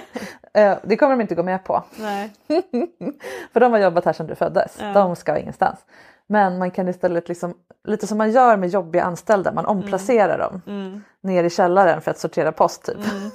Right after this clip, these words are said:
Speaker 1: <laughs> Men här kan man använda deras talanger,
Speaker 2: Ja.
Speaker 1: tänker jag. Om du till exempel har, är det här för, du får se till om det här är för abstrakt.
Speaker 2: Ja.
Speaker 1: Jag tycker att det här är en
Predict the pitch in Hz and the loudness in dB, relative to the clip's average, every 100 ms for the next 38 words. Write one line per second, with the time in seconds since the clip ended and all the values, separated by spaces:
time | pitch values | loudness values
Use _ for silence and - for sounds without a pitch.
0 | - 302 339 294 381 - - - - - | 0 0 2 0 -2 -2 -8 -8 -20 -20
1 | - - 220 220 226 226 208 202 208 196 | -20 -2 2 6 4 4 2 2 2 2
2 | 214 233 202 180 175 175 - 254 359 262 | 2 4 2 2 0 0 -2 0 0 0
3 | - - - - 202 196 208 - 165 156 | -6 -10 -10 -12 -10 -8 -12 -8 -8 -4
4 | 64 - - _ _ - _ _ _ - | -2 -2 -4 _ _ -20 _ _ _ -2
5 | 247 254 254 196 180 190 175 170 - - | 2 2 0 -2 -2 0 0 0 -4 -18
6 | - 110 240 247 240 214 220 208 214 240 | -8 0 4 4 4 0 -2 -6 0 0
7 | 240 202 175 156 - 160 - 208 - - | 4 2 2 0 -2 -4 2 2 2 -2
8 | 214 220 233 196 180 | 2 2 2 0 0